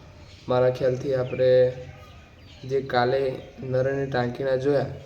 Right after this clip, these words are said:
એના જ આપણે રિવિઝન કરીશું, YouTube-માં જોઈશું, એટલે આપણે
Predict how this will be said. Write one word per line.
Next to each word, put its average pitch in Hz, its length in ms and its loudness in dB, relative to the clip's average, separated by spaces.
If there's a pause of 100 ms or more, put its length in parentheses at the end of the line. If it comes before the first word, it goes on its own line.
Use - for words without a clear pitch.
(140)
એના 139 180 -4
જ 139 60 -2
આપણે 139 560 -2 (320)
રિવિઝન 135 480 0
કરીશું, 123 360 -8
YouTube-માં 147 380 0
જોઈશું, 120 360 -2
એટલે - 600 -6
આપણે 131 260 2